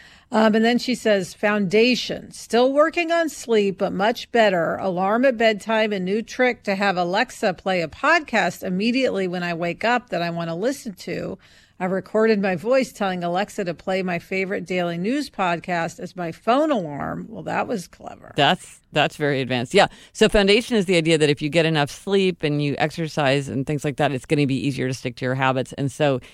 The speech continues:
Speaker 2: and getting enough sleep makes everything easier 'cause you just have so much more energy. So that's great. She's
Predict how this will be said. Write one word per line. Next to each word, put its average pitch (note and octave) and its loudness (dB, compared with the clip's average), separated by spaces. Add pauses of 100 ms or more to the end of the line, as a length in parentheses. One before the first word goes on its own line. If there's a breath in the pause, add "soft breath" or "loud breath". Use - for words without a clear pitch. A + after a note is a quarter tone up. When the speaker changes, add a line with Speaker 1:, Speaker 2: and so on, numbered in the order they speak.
(100)
Speaker 2:
and D3 2
getting F#3 6
enough D#3+ 2
sleep - -4
makes C3+ -4
everything C#3+ 0
easier D#3 -4
'cause C#3 -12
you C3 -6
just C3 -8
have C3 -6
so - -8
much C3 -6
more B2 -4
energy. C3 -6
So - -4
that's D3 2
great. C3+ -2
She's - -14